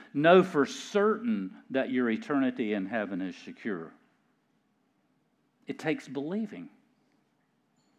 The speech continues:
It takes believing. Do you believe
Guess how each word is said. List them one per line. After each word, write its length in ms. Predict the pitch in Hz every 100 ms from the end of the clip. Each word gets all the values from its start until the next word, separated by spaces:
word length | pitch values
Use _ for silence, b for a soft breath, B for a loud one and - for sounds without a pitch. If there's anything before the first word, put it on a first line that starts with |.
| _
It 80 | 139
takes 260 | 185 170 -
believing. 540 | 165 185 196 - - - _ _ _ _ B -
Do 100 | 185
you 80 | 196
believe 720 | 233 190 165 170 196 220